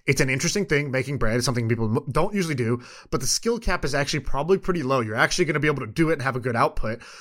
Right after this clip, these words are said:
Um, and then lastly, it's brag worthy. It doesn't look like a brag. Like,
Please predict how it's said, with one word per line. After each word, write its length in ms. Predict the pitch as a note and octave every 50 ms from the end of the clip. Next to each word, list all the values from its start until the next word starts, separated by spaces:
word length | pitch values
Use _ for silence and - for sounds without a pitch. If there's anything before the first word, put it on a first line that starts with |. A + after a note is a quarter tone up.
| - - - -
Um, 340 | C3+ B2+ B2 A#2+ C3+ - -
and 100 | - D#3
then 120 | D3 C3+ C3
lastly, 560 | C3+ C#3 E3 F3+ - - E3 D#3+ D3+ C3 - - - - _ -
it's 260 | E3 D3 - - - - -
brag 340 | D#3+ C3+ C#3+ D3+ F3 G3 F#3+
worthy. 280 | G#3+ G#3 F#3+ G3+ G#3 G#3
It 80 | D#3+ C#3+
doesn't 360 | D#3+ F3+ D#3 G3+ G3+ - -
look 440 | D3 C3 C3 C3 D3+ F3+ F3+ F3+ -
like 200 | F#3+ F#3+ F#3 -
a 80 | G3+
brag. 460 | F3+ D3 - F3 F3+ F#3 G3 G#3+ G3+ D3
Like, 220 | D3 A#2+ - -